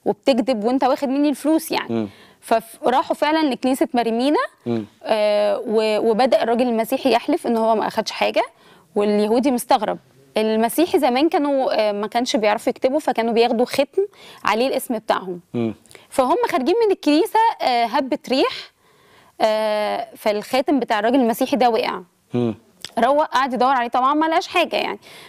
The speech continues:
Speaker 1: فروح البيت، مراته بتقول له: "في فارس جالك"، وصفت له الشكل اللي في الصورة، فارس على حصان ودقنه أبيض وشعره أبيض وكده،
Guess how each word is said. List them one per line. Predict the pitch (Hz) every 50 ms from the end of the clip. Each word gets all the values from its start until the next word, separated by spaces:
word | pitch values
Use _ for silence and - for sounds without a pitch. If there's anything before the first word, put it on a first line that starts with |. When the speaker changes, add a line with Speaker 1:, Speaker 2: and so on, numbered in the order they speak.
| - -
Speaker 1:
فروح | - 254 240 262 302 330 392 - 339
البيت، | 269 233 269 302 370 359 339
مراته | 269 254 285 320 - 254
بتقول | 262 - - 277 294
له: | 320
"في | - - 302
فارس | - - 294 269 285 302 247 185
جالك"، | 185 226 233 247 277 466 - - -
وصفت | - 233 226 - 226 - - 311 _ -
له | 226
الشكل | 220 - - 262 247 - 262
اللي | 214 196 -
في | -
الصورة، | 190 - - 247 247 277 320 - - _ _ _ - - - - _
فارس | - 247 233 240 254 220 -
على | 196 208 190
حصان | - - 208 - - 220 220 233 247 247 233
ودقنه | 208 202 190 208 - 214 214 - 196
أبيض | 214 202 214 214 190 226
وشعره | 202 - 214 196 202 - -
أبيض | 208 202 214 214 190
وكده، | 233 - - 220 220 254 311